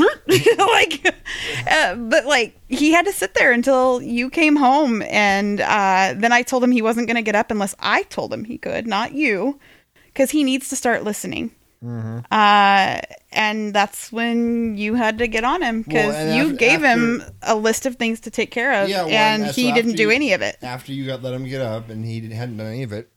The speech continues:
Speaker 2: <clears throat> I had warned him. I'm like, "I don't wanna have to go all drill sergeant on your ass, but I will if I need to." And I guess he didn't believe me and tried to call my bluff, so I did. I, I, I channeled my father and was in there just barking commands at him. And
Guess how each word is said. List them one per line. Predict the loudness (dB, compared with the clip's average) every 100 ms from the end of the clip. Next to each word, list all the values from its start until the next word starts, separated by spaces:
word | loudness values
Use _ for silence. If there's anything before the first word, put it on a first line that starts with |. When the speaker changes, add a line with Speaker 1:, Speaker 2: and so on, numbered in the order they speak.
| -18
Speaker 2:
<clears throat> | -18 -16
I |
had | -10 -10 -10
warned | -10 -10 -10
him. | -10
I'm | -12
like, | -14 -14
"I | -12
don't | -10 -10
wanna | -12 -12
have | -12 -14
to |
go | -12 -10
all | -10
drill | -12 -14 -14
sergeant | -14 -16 -16
on | -18 -18
your | -16
ass, | -16 -16 -16
but | -18 -18
I | -16
will | -14 -12 -12
if | -12
I | -14
need | -14 -14
to." | -14 -14 -14 -16 _ _ _ _ _
And | -14 -12 -10 -12
I |
guess | -12 -10 -10
he | -12
didn't | -12 -12 -14
believe | -12 -12 -10
me | -10 -10
and | -12
tried | -12 -14
to |
call | -14 -12
my | -12 -12
bluff, | -12 -12 -14
so | -16 -16
I | -16
did. | -14 -14 -14
I, | -14 -14 -14 -16 -16
I, | -14
I | -14 -12 -14 -18 -20 -20 -20 -20 -18
channeled | -12 -10 -10 -10
my | -10
father | -10 -12 -12 -12 -14 -18 _ _ _
and | -16 -14 -12 -12
was | -10
in | -10
there | -10
just | -10 -10
barking | -10 -10 -14 -14
commands | -14 -12 -10 -10
at | -10 -12
him. | -14 -16 -20 _ _ _
And | -12 -10 -10